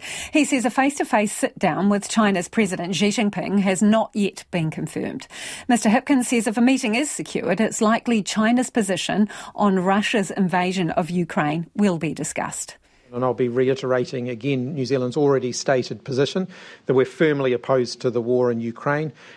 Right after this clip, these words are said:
Speaker 2: um, and that we would encourage China to use any influence that it has to try and bring that war, that illegal and unjust war, to an end.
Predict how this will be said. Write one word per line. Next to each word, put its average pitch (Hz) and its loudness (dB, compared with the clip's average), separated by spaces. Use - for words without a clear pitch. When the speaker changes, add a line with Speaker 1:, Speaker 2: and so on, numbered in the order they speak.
Speaker 2:
um, 127 0
and 135 0
that 139 -2
we 139 2
would 123 0
encourage 127 -2
China 131 0
to 139 -10
use 123 -2
any 131 -2
influence 127 -4
that 131 2
it 180 0
has 127 -4
to 131 2
try 143 0
and 127 -2
bring 131 0
that 135 -2
war, 117 0
that 147 -2
illegal 147 0
and 139 -2
unjust 123 0
war, 117 0
to 127 0
an 123 -2
end. 123 -6